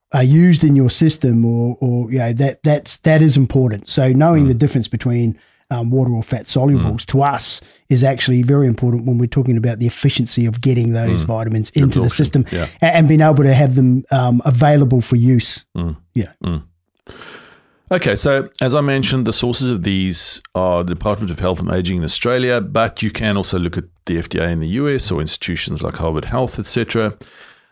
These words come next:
Speaker 2: Um, so a quick Google search, you can find the stuff. And usually if you want a list or,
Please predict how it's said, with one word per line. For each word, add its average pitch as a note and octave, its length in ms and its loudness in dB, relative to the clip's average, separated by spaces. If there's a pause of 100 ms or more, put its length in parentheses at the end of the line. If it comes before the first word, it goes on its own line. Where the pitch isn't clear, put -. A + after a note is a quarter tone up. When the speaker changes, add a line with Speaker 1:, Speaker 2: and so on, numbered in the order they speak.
(120)
Speaker 2:
Um, G2 420 0 (220)
so G#2 220 -2
a F#2+ 40 -2
quick - 240 -6
Google G2+ 260 0
search, F#2 460 -2
you F#2+ 80 -4
can F2 160 -6
find G#2 360 -2
the F#2+ 80 -4
stuff. - 500 -4 (100)
And G#2+ 240 -2
usually B2 600 -2
if - 220 -6
you G2+ 140 -2
want G2+ 480 -2
a F2 80 -2
list F2+ 480 -4
or, F2 400 -2